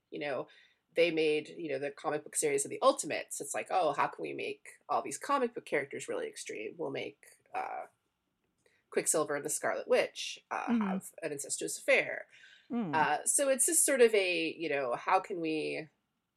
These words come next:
Speaker 1: how can we add something to show that this is, like, really twisted? And it's like, well, we want this guy to not only be evil and hate humanity, but he also kind of hates humanity 'cause he's obsessed with his sister.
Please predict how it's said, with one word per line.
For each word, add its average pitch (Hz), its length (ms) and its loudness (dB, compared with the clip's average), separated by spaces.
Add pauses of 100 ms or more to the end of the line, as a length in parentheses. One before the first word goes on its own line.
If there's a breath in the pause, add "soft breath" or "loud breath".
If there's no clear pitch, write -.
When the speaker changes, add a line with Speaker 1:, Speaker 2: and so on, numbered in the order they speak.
(120)
Speaker 1:
how - 100 -8
can - 80 4
we 214 140 8
add 156 260 4
something 151 360 -4
to 147 60 -10
show 151 340 2
that 135 100 -4
this 147 180 -4
is, 143 140 -8
like, 117 200 -4
really 151 240 0
twisted? 135 540 -6
And 135 80 -10
it's 135 140 -12
like, - 180 -8
well, - 380 -10 (480)
we 156 100 -2
want 180 220 2
this 190 160 2
guy 160 240 6
to 156 160 -6
not 170 260 4
only 185 320 0
be 147 460 -2 (760)
evil 175 760 4
and 160 160 2
hate 160 260 -2
humanity, 156 760 0
but 143 100 -4
he 147 220 -6
also 151 240 -2
kind 151 180 -2
of 151 60 -8
hates 151 200 -6
humanity 139 360 -10
'cause - 120 -16
he's - 140 -6
obsessed - 320 -2
with - 100 -8
his - 140 -6
sister. - 540 -8